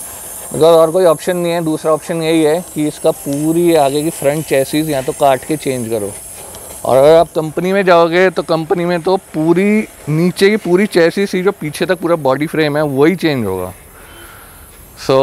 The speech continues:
that is a very costly option। सबसे, uh, convenient and cost effective <laughs> option यही है कि इसको pull किया जाए, सीधा किया जाए। तो Hamid भैया लगे हुए हैं, क्योंकि इसका जो ये crash bar है ना,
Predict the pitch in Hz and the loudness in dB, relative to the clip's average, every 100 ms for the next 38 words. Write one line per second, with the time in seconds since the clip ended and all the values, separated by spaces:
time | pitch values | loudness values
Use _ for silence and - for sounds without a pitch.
0 | 139 143 143 139 135 160 160 147 135 147 | 4 4 2 2 0 2 2 4 4 2
1 | 160 127 127 - 151 131 - 156 170 175 | 0 2 0 0 0 0 0 -4 -4 -8
2 | - - - - - - - - - - | -16 -20 -20 -20 -20 -20 -20 -20 -10 -4
3 | 135 - 156 160 170 175 165 143 - - | -4 0 2 4 4 2 0 -4 -12 -4
4 | 127 127 135 135 139 143 151 156 160 151 | -2 -2 -2 -2 -2 -2 -2 -2 -4 -6
5 | - 127 127 127 127 127 127 - 127 139 | -4 -2 0 0 0 -2 -4 0 2 2
6 | - 131 - 123 - 131 147 - 147 139 | -2 -6 -6 -4 -4 0 0 0 -4 -2
7 | 123 135 127 - - - - - - 127 | 0 0 0 -4 -16 -20 -20 -12 -4 -2
8 | 127 - 127 131 151 - - - - - | -4 -2 2 2 2 -4 -20 -20 -20 -20
9 | - - 131 135 135 123 123 147 - - | -14 -2 -2 0 0 2 2 0 -6 -10
10 | 127 123 123 120 110 131 - - - - | -4 -2 0 0 0 -4 -6 -20 -20 -20
11 | - - - - - - - 123 120 127 | -20 -20 -20 -20 -20 -14 -6 -2 0 -2
12 | 139 143 147 131 143 143 135 170 - - | 0 2 2 2 2 0 -4 -8 -18 -20
13 | - - - - - - 135 151 156 - | -20 -20 -20 -20 -8 -4 -2 0 0 2
14 | 156 151 165 156 160 - 131 131 143 147 | 2 4 2 2 2 0 0 2 0 2
15 | 160 147 127 | 4 4 0